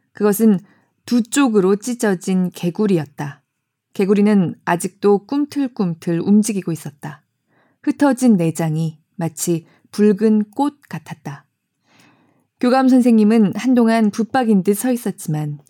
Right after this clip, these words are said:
무서워서 울고 있는 여자아이가 있다는 사실을 깨닫고 어서 개구리를 치워야겠다고 생각했다. 그래서 데스조를 밀쳐냈다. 그러자 데스조는 왼발로 참 개구리를 또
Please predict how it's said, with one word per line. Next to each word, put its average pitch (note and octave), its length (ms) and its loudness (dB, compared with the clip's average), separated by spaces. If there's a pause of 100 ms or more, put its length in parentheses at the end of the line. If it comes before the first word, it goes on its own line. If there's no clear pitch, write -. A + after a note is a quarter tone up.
(140)
무서워서 G#3+ 560 0
울고 A3 340 2
있는 G#3 240 2
여자아이가 F3+ 580 0
있다는 E3 360 -4
사실을 D#3+ 340 -8
깨닫고 D#3 560 -8 (320)
어서 F#3+ 400 0
개구리를 F#3 600 0
치워야겠다고 C4+ 840 -4
생각했다. E3 680 -12 (420)
그래서 E3+ 420 -2 (220)
데스조를 E3+ 720 -2
밀쳐냈다. F#3 800 -4 (760)
그러자 A#3+ 300 0
데스조는 G#3 800 2
왼발로 F3 760 2 (140)
참 C4+ 320 -2
개구리를 E3+ 640 -2 (100)
또 A#3+ 320 0